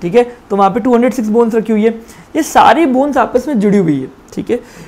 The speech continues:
इन दो bones के जुड़ने को कहते हैं joints, right? तो ये joints क्या है, मतलब भाई इतने ज़्यादा joints हैं, ठीक है, तो इसको अपन को क्लासिफाई करना है। बहुत simple classification बोलूँ, ठीक है, तो आराम से अगर एक सीधा सीधा classification बोलना हो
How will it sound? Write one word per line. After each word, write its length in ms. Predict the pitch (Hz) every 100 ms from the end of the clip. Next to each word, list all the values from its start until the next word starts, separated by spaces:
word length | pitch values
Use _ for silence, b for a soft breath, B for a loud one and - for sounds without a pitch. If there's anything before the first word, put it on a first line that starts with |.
| B
इन 200 | 269 233
दो 200 | 190 285
bones 360 | 254 240 254 247
के 100 | 254
जुड़ने 340 | 214 202 226
को 100 | 240
कहते 260 | 202 147 233
हैं 140 | 202
joints, 540 | 180 165 - - - -
right? 300 | 226 233 - B B B -
तो 60 | 330
ये 100 | 370
joints 720 | 185 196 190 277 339 - - -
क्या 160 | 220
है, 240 | 233 262 -
मतलब 140 | 285
भाई 120 | 302
इतने 600 | 277 277 - - 214 262 294
ज़्यादा 280 | 262 247
joints 400 | 254 220 175 160
हैं, 160 | 220 233 -
ठीक 140 | 226 220
है, 160 | 277 B B B -
तो 60 |
इसको 200 | 277 302
अपन 160 | 285 285
को 60 |
क्लासिफाई 420 | 269 208 196 196 190
करना 220 | 170 151
है। 60 | - B B B
बहुत 540 | 170 185 185 247 320 -
simple 580 | - - 240 262 339 339
classification 760 | 294 247 254 247 233 254 240
बोलूँ, 320 | 214 233 185 - - -
ठीक 160 | - 240
है, 120 | 294 294 B -
तो 60 |
आराम 460 | - - 202 254 285
से 80 | 269
अगर 140 | 262
एक 120 | 269 -
सीधा 220 | 233 269
सीधा 200 | 240 254
classification 580 | 247 220 220 233 247 208
बोलना 240 | 202 202
हो 180 | 185